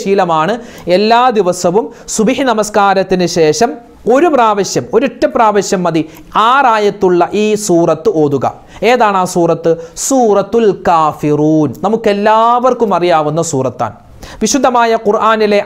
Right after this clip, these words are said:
അതിശ്രേഷ്ഠമായ ചെറിയ സൂറത്തുകളിൽ ഒന്നാണ് സൂറത്തുൽ കാഫിറൂൻ. ഇൻഷാ അല്ലാ, നമുക്ക്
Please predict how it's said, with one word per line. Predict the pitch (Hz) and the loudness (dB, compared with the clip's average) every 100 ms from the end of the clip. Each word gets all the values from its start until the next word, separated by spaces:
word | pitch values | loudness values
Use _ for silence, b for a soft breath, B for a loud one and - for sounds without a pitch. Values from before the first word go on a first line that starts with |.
| 190 | 0
അതിശ്രേഷ്ഠമായ | 208 240 220 233 233 277 262 214 196 185 180 - | 0 -2 0 0 0 -2 0 2 2 -2 -4 0
ചെറിയ | 233 262 277 269 | 0 2 0 2
സൂറത്തുകളിൽ | 208 208 208 190 190 175 180 | 2 2 0 0 -2 -2 -2
ഒന്നാണ് | 185 196 170 160 - | 0 0 -2 -2 -4
സൂറത്തുൽ | 175 170 165 156 147 | -2 0 0 -2 0
കാഫിറൂൻ. | 143 143 131 117 - - - B B B B B 190 | -2 0 -4 -4 -8 -18 -20 B B B B B -4
ഇൻഷാ | 208 208 185 | 2 2 2
അല്ലാ, | 196 208 247 B B 165 | 0 0 0 B B -2
നമുക്ക് | 202 208 208 | -2 2 2